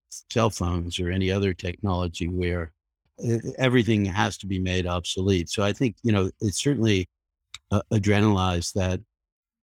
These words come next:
move towards, you know, planned obsolescence and beyond what people might legitimately improve and, you know, create a new demand for. I think it, you know,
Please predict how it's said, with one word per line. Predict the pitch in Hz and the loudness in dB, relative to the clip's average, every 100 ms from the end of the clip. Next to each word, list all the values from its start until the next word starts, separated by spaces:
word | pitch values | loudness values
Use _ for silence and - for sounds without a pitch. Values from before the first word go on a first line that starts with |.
| _ _ _ | _ _ _
move | 110 110 107 98 | 6 8 8 6
towards, | - 98 90 87 - 107 | 2 2 2 0 -2 -2
you | |
know, | 90 85 | 0 -2
planned | - 95 90 | -2 0 0
obsolescence | 87 87 - 95 98 - - 92 80 - - | -2 -4 -2 0 0 0 -2 -2 -2 -10 -8
and | 95 92 87 90 - | -6 -4 -4 -6 -6
beyond | 95 95 90 92 90 | 0 2 2 2 0
what | 87 85 82 _ | -2 -2 -4 _
people | - 90 92 | -4 -2 0
might | 87 87 87 85 _ _ _ _ - | 0 0 -4 -6 _ _ _ _ -2
legitimately | 123 92 104 98 95 - 95 87 90 - | 0 2 2 2 0 -2 -4 -4 -4 -2
improve | 95 - 110 95 92 85 | -2 0 2 2 2 -2
and, | 90 85 82 _ _ | -6 -6 -8 _ _
you | 101 | -2
know, | 85 | -2
create | - 98 92 85 | -2 -2 0 0
a | 90 | -2
new | 95 90 | -2 -2
demand | 90 95 95 90 - | -6 -6 -4 -6 -6
for. | 90 87 - _ _ _ - | -6 -6 -10 _ _ _ -12
I | - 120 | -2 0
think | 104 147 120 | 2 0 0
it, | 110 104 | 0 0
you | 127 | 0
know, | 95 | 0